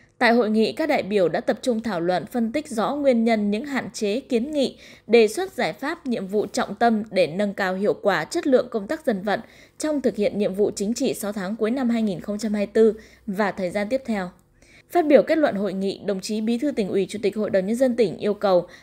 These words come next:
Ban Dân vận Tỉnh ủy, Ban Cán sự Đảng, Ủy ban Nhân dân tỉnh, Đảng ủy Công an tỉnh, Đảng ủy Quân sự tỉnh, Đảng đoàn, Ủy ban Mặt trận Tổ quốc, các tổ chức chính trị xã hội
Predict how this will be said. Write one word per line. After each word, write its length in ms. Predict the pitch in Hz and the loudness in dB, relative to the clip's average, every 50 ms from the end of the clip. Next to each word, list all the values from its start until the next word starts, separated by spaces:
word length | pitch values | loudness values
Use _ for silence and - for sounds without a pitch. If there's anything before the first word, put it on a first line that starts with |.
| _ _ | _ _
Ban 280 | - 214 233 233 220 202 | -2 0 2 2 0 0
Dân 180 | 208 220 202 | -2 -2 -2
vận 200 | 202 214 185 220 | 0 -2 -4 -2
Tỉnh 200 | - 202 180 - | -4 -6 -6 -2
ủy, 260 | - 190 185 170 143 - | 0 0 0 0 -2 -2
Ban 220 | - 247 277 277 254 | -2 -2 -2 -2 -2
Cán 240 | - 202 185 226 | -2 -4 -4 -2
sự 120 | 262 302 262 | -2 -2 -2
Đảng, 300 | - 196 196 175 156 - | -2 0 -2 -2 -2 0
Ủy 140 | - 180 156 | 0 0 0
ban 180 | 185 196 208 | 0 0 0
Nhân 80 | 220 208 | 0 0
dân 220 | 226 214 208 196 | 0 0 -2 0
tỉnh, 220 | - 214 190 165 - - - - - - | 0 0 0 0 -2 -12 -18 -20 -16 -6
Đảng 200 | - 220 226 196 | -2 0 0 2
ủy 220 | - 214 196 175 175 | 2 2 2 2 2
Công 140 | - 254 247 | 0 0 2
an 160 | 247 233 220 220 - | 2 2 0 2 2
tỉnh, 300 | 220 185 170 165 - 190 | 0 0 0 -4 -4 -2
Đảng 160 | 196 180 175 | -2 -2 0
ủy 180 | 180 196 170 160 - | 0 0 -2 0 0
Quân 160 | 233 226 214 | -2 -2 -2
sự 220 | 208 - 233 175 | -2 -2 -4 -4
tỉnh, 280 | - - 214 196 170 156 - - - - - _ - | -2 0 0 0 0 -2 -10 -16 -20 -20 -20 _ -4
Đảng 320 | 202 214 208 180 165 175 | 0 0 0 0 0 0
đoàn, 220 | 185 196 190 180 - | 2 2 2 0 -2
Ủy 160 | - 202 185 | -2 -2 -2
ban 240 | - 190 220 226 214 | 0 0 0 0 0
Mặt 120 | 202 175 - | 0 -2 -2
trận 180 | - 214 185 170 | -2 -4 -4 -2
Tổ 140 | - 185 151 | -2 -2 -2
quốc, 260 | - - 285 320 330 | 0 0 0 0 0
các 120 | 339 330 - | 0 -2 -2
tổ 100 | 226 175 | -2 -2
chức 180 | - - 302 - | -2 -4 -8 -6
chính 180 | - 214 214 | -4 -4 -4
trị 200 | - - 277 127 | -2 -2 -4 -4
xã 160 | - - - 247 | -2 -4 -4 -2
hội 260 | 254 247 220 - | 2 2 2 2